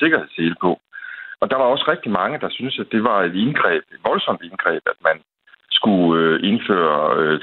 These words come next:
tvunget sikkerhedsseler i, i, i bilerne. Øh, men i dag, der tror jeg ikke, der er nogen, der kunne forestille sig at, at ikke at tage sikkerhedssele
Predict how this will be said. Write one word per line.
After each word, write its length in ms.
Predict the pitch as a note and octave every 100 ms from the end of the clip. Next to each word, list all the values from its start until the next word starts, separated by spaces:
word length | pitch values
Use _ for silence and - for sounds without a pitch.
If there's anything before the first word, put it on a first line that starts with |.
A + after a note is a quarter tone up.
| -
tvunget 340 | F#2+ A2 A#2+
sikkerhedsseler 1160 | - B2+ A2+ D2+ - E2+ F2+ - - F#2+ G#2
i, 140 | E2 D#2+ D#2 -
i, 20 | F2+ G2
i 60 | -
bilerne. 400 | - G#2 D#2 D2 - - - - -
Øh, 280 | F#2 F2 F2 F2
men 100 | F2+
i 80 | F2+
dag, 160 | G#2+ A2+
der 100 | F#2+
tror 140 | - G#2
jeg 40 |
ikke, 100 | G#2+
der 60 | G#2
er 60 | F#2+
nogen, 120 | A#2
der 60 | A2
kunne 200 | F2 -
forestille 360 | A#2 - E2 E2
sig 120 | F2+ D2 - D#2+
at, 240 | D#2 D2+ D#2 -
at 220 | E2+ E2
ikke 120 | G#2
at 60 | A#2
tage 120 | - -
sikkerhedssele 460 | A2+ A2 E2 E2+